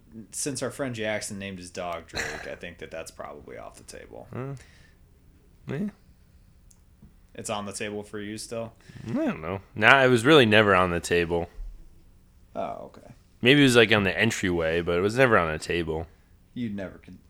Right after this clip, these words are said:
Speaker 1: actually consider naming your child Drake?
Speaker 2: Not after the Soulja Boy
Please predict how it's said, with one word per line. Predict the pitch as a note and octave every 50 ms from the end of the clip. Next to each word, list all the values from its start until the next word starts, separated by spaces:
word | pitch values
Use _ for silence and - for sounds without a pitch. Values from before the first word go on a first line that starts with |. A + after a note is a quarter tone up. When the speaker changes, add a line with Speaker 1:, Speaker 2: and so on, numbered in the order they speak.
| -
Speaker 1:
actually | G#2+ G2 F2+ E2 - - D#2+ C#2+
consider | - - F2+ - - G#2+ G#2 F#2 F#2 F#2+
naming | F#2+ G2 G2 G2 G2+
your | G2+ F#2+
child | - - G#2 G#2 G2+ G2+
Drake? | G#2+ - G#2 G#2+ G#2+ - _ _ _ _ _ _ _ _ -
Speaker 2:
Not | - G#2 G#2 G#2+ A2+ A2+
after | A#2 A#2 - - G2+
the | F#2
Soulja | F2+ - - G#2 F#2+ G2 F#2 F#2 F2 D#2+
Boy | F2 E2+ E2 E2 D#2+ D#2+ D#2+ D2+